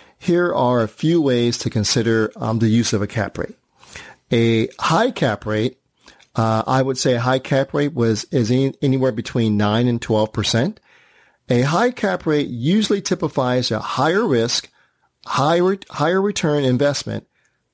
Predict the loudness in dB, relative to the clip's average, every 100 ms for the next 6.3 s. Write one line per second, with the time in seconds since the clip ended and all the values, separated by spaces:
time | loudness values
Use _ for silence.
0 | _ 0 2 2 2 2 0 -2 -6 -16
1 | -16 -16 -16 _ _ _ _ -2 -2 -4
2 | -2 2 2 2 0 -2 -6 -8 _ -20
3 | -20 -2 0 2 0 0 0 -2 -2 -2
4 | -2 -4 _ _ _ _ _ -4 -2 -2
5 | -2 -2 0 0 -2 -2 0 2 2 2
6 | 0 -4 -8